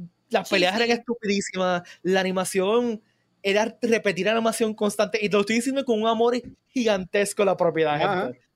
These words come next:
Speaker 1: Este,
Speaker 2: Ya.
Speaker 1: eh, eh, era un cheese fest, los diálogos eran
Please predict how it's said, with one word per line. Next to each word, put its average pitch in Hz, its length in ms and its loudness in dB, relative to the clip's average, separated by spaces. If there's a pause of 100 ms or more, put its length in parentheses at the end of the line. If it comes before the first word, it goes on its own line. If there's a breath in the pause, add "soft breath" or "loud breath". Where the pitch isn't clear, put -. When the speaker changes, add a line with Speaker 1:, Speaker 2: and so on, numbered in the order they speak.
(220)
Speaker 1:
Este, 180 680 2
Speaker 2:
Ya. 185 300 -6
Speaker 1:
eh, 226 60 -2 (260)
eh, 233 80 -4 (200)
era 226 260 2
un 254 120 0
cheese 220 420 -2
fest, 185 340 0 (280 soft breath)
los 226 300 2
diálogos 240 420 2
eran 247 200 0